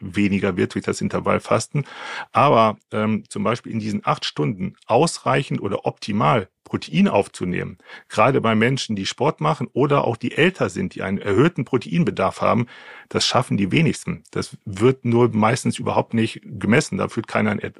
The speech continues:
Ernährungstagebuch. Ähm, das bedeutet, wir haben ganz oft ein Proteindefizit beim Intervallfasten, was sehr gefährlich werden kann, ähm, und was dann dazu führt, Gewicht auf der Waage wird niedriger, aber das ist vor allen Dingen Muskelmasseverlust, was ich hab.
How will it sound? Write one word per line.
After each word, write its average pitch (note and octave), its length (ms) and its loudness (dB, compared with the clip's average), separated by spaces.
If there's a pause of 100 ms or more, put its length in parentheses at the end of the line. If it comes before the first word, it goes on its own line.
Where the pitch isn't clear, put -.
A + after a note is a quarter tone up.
(160)
Ernährungstagebuch. C3 920 2 (460)
Ähm, A#2+ 320 4 (160)
das A2+ 180 -2
bedeutet, A#2 520 2
wir G#2 60 2
haben G#2+ 200 0
ganz G#3 280 4
oft - 260 2
ein C3 100 0
Proteindefizit A2+ 920 -2
beim G#2 160 -2
Intervallfasten, G#2 800 -2
was G#2 160 -2
sehr A#2 160 2
gefährlich B2 460 0
werden B2 220 2
kann, D3 420 0
ähm, A#2 240 2 (360)
und A#2+ 300 2 (220)
was A2+ 160 0
dann G#2+ 140 4
dazu G2+ 200 2
führt, D#3+ 320 2
Gewicht A#2+ 500 -2
auf G#2+ 140 0
der G2 120 0
Waage G#2 220 4
wird G2 280 -4
niedriger, C#3 520 0
aber G#2+ 120 0
das - 180 -2
ist A2+ 80 -6
vor - 140 -6
allen A2+ 100 2
Dingen A2+ 160 4
Muskelmasseverlust, G#2+ 1040 2
was G2 180 0
ich - 140 -4
hab. C3 220 0